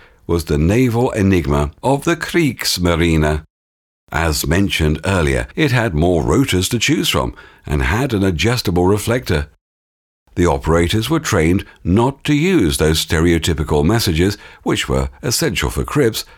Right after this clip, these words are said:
and had a different system for selecting the daily keys. For the Allies, cracking these messages was essential to gain the upper hand in the war for the Atlantic Ocean.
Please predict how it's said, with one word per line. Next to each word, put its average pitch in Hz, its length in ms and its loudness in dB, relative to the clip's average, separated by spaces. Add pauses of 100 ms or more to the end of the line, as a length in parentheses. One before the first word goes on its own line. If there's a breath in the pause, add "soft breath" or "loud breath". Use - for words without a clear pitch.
(280 soft breath)
and - 120 -4
had 73 180 -2
a 80 60 2
different 73 460 0
system 71 380 -2
for 67 140 -2
selecting 87 500 0
the 92 80 2
daily 80 320 2
keys. 78 480 0 (920 soft breath)
For - 100 -6
the 95 140 2
Allies, 117 520 -2 (400 soft breath)
cracking 170 540 0
these 139 460 4
messages 82 540 2 (360 loud breath)
was 98 220 2
essential 85 680 0
to 65 140 -2
gain 82 360 4
the 98 200 4
upper 85 340 0
hand 65 440 -2 (240 soft breath)
in 69 160 -2
the 62 100 0
war 65 500 0 (320 soft breath)
for 67 280 -4
the 82 140 2
Atlantic 80 500 -2
Ocean. 65 420 -2